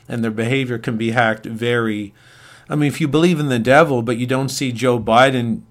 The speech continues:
just declared that he'll make people wear masks for two years to save one life, but he, um,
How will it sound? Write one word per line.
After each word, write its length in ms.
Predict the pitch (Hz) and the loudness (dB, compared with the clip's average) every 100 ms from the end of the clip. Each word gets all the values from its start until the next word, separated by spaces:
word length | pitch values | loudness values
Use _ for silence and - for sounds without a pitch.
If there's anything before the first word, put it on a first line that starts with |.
| _ _ _ _ - | _ _ _ _ -6
just 300 | 139 123 - | -2 -2 -2
declared 500 | - - 131 127 110 | -6 0 2 2 0
that 320 | 113 107 107 - - _ | 0 0 -2 -14 -20 _
he'll 600 | - 156 127 120 110 - - | -8 -2 0 0 -2 -6 -6
make 240 | 131 123 | -4 -2
people 240 | - 135 123 | -4 -2 0
wear 340 | 123 117 98 - _ - | 2 2 -2 -12 _ -6
masks 560 | 127 120 135 135 - | -2 0 0 -2 -8
for 140 | - 123 | -6 -6
two 220 | - 131 | -4 -2
years 320 | 123 135 135 | 0 -2 -2
to 80 | 117 | -4
save 280 | - 123 117 | -2 -2 -2
one 220 | 113 110 | -2 0
life, 340 | 135 147 - - - - _ | 0 -2 -4 -12 -20 -20 _
but 400 | 120 120 120 113 | -8 0 0 0
he, 460 | - - 131 120 117 | -6 -6 -4 -2 -2
um, 400 | 110 104 98 | 0 -2 -6